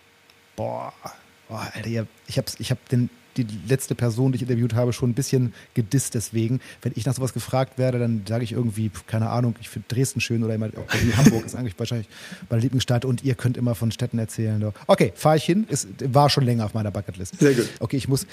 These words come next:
Speaker 1: ich muss, liebe HörerInnen, ich muss ein Geheimnis erzählen. Ich habe gar keine Bucketlist. Ich, äh,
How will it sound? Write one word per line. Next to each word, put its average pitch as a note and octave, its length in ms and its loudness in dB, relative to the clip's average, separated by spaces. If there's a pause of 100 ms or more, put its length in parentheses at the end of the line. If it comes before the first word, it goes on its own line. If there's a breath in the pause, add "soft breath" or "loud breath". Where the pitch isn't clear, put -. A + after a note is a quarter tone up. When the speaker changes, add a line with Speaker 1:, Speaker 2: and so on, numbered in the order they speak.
(120 loud breath)
Speaker 1:
ich - 100 -4
muss, D3 220 4
liebe C#3+ 240 6
HörerInnen, C#3+ 560 4
ich - 100 -6
muss C3 160 0
ein B2+ 180 2
Geheimnis A#2+ 280 0
erzählen. A#2+ 280 0
Ich A2 180 -4
habe A#2 200 4
gar F#2+ 140 -4
keine G2+ 220 -4
Bucketlist. F#2+ 520 -6
Ich, - 200 -8
äh, G#2+ 240 -2